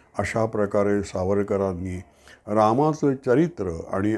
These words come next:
आधुनिक भारताची वाटचाल यांची सांगड घातली होती. मी मगाचपासून सांगतो आहे की पाश्चात्य संस्कृतीचा, ब्रिटनचा आपल्यावर प्रभाव होता,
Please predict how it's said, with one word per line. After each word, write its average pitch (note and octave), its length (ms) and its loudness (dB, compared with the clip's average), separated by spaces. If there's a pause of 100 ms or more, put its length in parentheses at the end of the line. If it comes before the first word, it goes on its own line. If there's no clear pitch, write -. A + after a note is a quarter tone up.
आधुनिक B2+ 520 0
भारताची G2+ 640 -2
वाटचाल F2+ 720 0 (800)
यांची A2 600 -2 (640)
सांगड G#2 560 2
घातली F2 480 -4
होती. E2 260 -18 (500)
मी F3+ 100 4
मगाचपासून D3+ 760 0
सांगतो B2+ 460 -2
आहे A#2 240 2
की A#2 160 -8
पाश्चात्य B2+ 880 -2
संस्कृतीचा, G2+ 1000 -2
ब्रिटनचा G#2 680 0
आपल्यावर F#2+ 440 -2
प्रभाव F#2 500 -2
होता, E2 400 -8